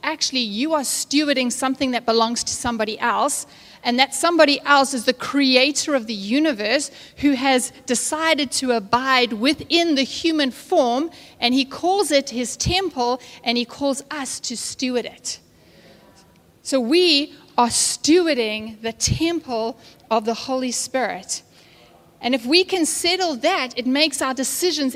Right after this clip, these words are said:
every day a lot easier. Whether it's what we decide to put in our mouth regarding food and drink, whether we decide to go for that jog or use the stairs instead of the escalator,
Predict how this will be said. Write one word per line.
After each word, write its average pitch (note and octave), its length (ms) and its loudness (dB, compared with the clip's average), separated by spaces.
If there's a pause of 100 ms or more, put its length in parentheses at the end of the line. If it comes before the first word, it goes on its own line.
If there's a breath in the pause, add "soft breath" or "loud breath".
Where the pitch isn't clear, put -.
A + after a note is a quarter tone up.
every D#4+ 320 -2
day B3+ 300 0
a A#3+ 80 0
lot A#3+ 400 2
easier. B3 580 -2 (420 soft breath)
Whether C#4+ 360 4
it's C#4+ 300 0
what C4 260 0
we C#4 80 2
decide C#4+ 540 -2
to C#4 140 -4
put C#4+ 280 -2
in B3+ 180 -4
our A#3+ 160 0
mouth B3 400 -2
regarding A#3 440 -4
food C4 320 -6
and G#3+ 120 -4
drink, B3+ 460 -4 (480 loud breath)
whether C4 260 4
we C4 160 2
decide C4+ 540 0
to C4 100 -4
go C4 280 2
for D4+ 160 -4
that C4+ 200 -2
jog C4 460 2 (340 loud breath)
or A#3 140 2
use B3+ 300 2
the C4 120 -8
stairs C#4+ 480 -2
instead C4 320 -2
of B3+ 80 -4
the B3 160 -2
escalator, C4+ 840 -2